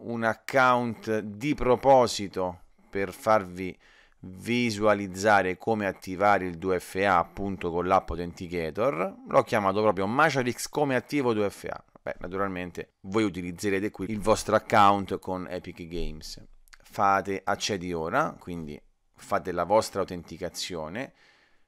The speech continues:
Ok, una volta inserito, appunto, le vostre credenziali dell'account di Epic Games, fate accedi ora.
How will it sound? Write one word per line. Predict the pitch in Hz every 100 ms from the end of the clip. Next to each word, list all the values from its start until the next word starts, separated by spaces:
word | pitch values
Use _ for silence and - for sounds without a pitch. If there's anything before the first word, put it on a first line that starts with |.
| _ -
Ok, | 147 -
una | 82 95
volta | 123 117
inserito, | 113 - 113 110
appunto, | 104 - 113 101 92 87 - _ _ _ _ _ _
le | 104 98
vostre | 95 113 - 107 90
credenziali | - 120 113 110 - - 117
dell'account | 90 87 90 - 113 104 87
di | 85
Epic | 98 160 190
Games, | 151 101 87 87 - 113 -
fate | - 98 98
accedi | - 107 95 98
ora. | 98 98 101